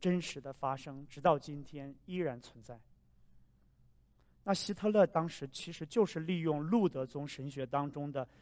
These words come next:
这种反犹主义的倾向，成为他去屠杀犹太人的理论支持之一。当然，我们也要警惕另外一种路线，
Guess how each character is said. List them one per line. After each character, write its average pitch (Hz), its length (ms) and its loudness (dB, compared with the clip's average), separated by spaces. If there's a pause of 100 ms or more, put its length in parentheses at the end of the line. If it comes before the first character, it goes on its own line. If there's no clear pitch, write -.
(160)
这 196 120 6
种 147 220 2
反 131 400 -2
犹 143 180 0
主 156 200 -6
义 131 80 -10
的 135 100 -8
倾 - 360 -10
向， 135 280 -4 (320)
成 175 420 2
为 143 260 6
他 135 600 0 (300)
去 - 220 -6
屠 - 340 -14
杀 135 340 2 (360)
犹 139 200 -8
太 156 200 -4
人 123 240 -4
的 127 200 -8 (800)
理 143 200 -6
论 143 320 2
支 151 160 -10
持 - 300 -14
之 143 180 -12
一。 139 360 -14 (2250)
当 277 180 12
然， 143 260 6 (300)
我 170 140 4
们 165 200 2
也 143 140 -4
要 139 340 2 (120)
警 139 240 -6
惕 175 180 -2
另 208 180 6
外 196 160 8
一 151 120 4
种 131 200 -6
路 139 160 -6
线， 123 300 -12